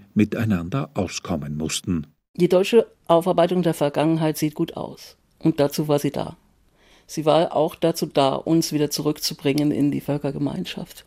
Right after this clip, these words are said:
Speaker 2: Und damit ist sie immer zweckhaft gewesen. Sie war nie ganz aufrichtig. Und eine Gesellschaft, die über viele Generationen das betreibt,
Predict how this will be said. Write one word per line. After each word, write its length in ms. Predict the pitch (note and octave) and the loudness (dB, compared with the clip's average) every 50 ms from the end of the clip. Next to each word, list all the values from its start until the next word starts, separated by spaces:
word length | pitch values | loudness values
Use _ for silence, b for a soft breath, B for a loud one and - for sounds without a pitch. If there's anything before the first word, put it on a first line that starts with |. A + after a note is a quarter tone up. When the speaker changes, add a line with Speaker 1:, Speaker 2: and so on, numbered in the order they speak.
| _ | _
Speaker 2:
Und 440 | - - - E3 D#3+ D#3+ - - - | -8 -2 -2 -2 -2 -2 -6 0 2
damit 240 | D#3+ D3+ F3 F3+ F3+ | 4 6 6 4 2
ist 260 | - - F3 - - | 2 -2 -2 0 2
sie 100 | - E3+ | 2 4
immer 240 | D3+ E3 E3 D3+ - | 4 4 4 2 0
zweckhaft 580 | - - - D#3+ E3 - - C#3+ C3+ - - - | 0 0 0 -2 -2 -2 -6 -6 -6 -8 -8 -8
gewesen. 640 | D3 C3+ D3 C#3 C#3+ D3 D3+ - - F3+ F3+ F3 | -8 -6 -6 -4 -4 -6 -6 -4 -4 -4 -2 -2
Sie 220 | D#3+ - E3+ D#3+ - | -2 0 0 2 4
war 160 | D3+ D3 D3+ | 4 4 4
nie 300 | D#3+ D#3+ E3 F3+ G3 F#3+ | 4 4 4 4 2 4
ganz 340 | - F3 D#3+ E3 E3 - - | 4 4 4 4 2 0 -2
aufrichtig. 720 | - - D3 D3 - - - D3+ D3 - - D3+ D3 D3 B B B B B B B B B B _ | -2 -2 -2 -2 -2 -4 -4 -4 -4 -4 -4 -4 -4 -4 B B B B B B B B B B _
Und 560 | - C#3+ C#3+ C#3+ D3 D3 C#3+ - - - - | 0 0 2 0 0 -2 -4 -6 -12 -4 0
eine 160 | D3+ D#3 D#3+ | 0 2 2
Gesellschaft, 680 | D3 E3 C#3+ E3 E3 F3+ - F3+ E3 D3+ - - - - | 2 4 4 4 4 4 4 0 0 -2 -2 -6 -8 -6
die 160 | D#3 D#3 D3+ | -4 -4 -2
über 140 | C#3+ D#3 D3 | -2 -2 0
viele 260 | - G#3+ A3+ G#3 F3+ | 0 2 2 2 2
Generationen 800 | - D#3 D3+ D3 C#3+ - C#3+ - - - D#3+ D#3 D#3+ D#3+ D#3 D3+ | 2 0 0 0 -2 -4 -6 -4 -2 0 0 0 2 0 0 0
das 220 | D3 D3 D3 - - | -2 -4 -4 -4 -6
betreibt, 760 | E3+ - - - - G#3 G3 E3 C#3+ D3 - - - - | -8 -10 -6 -2 0 2 2 0 -2 -4 -8 -12 -18 -20